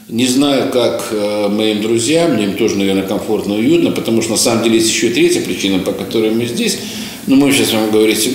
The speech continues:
«Да, под-, ну, ах, а вообще-то чего скрывать, да? Чего скрывать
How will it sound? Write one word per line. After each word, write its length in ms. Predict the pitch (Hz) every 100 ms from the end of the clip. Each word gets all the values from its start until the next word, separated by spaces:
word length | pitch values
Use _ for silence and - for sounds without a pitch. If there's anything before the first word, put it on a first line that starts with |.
| 247
«Да, 160 | 214
под-, 220 | 170 135 165
ну, 80 | 151
ах, 360 | 139 120 -
а 40 | 110
вообще-то 300 | 107 139 -
чего 160 | 160
скрывать, 560 | - 143 139 120 85 -
да? 240 | 139 175 - - - -
Чего 320 | - 151 196
скрывать 480 | - 151 156 139 95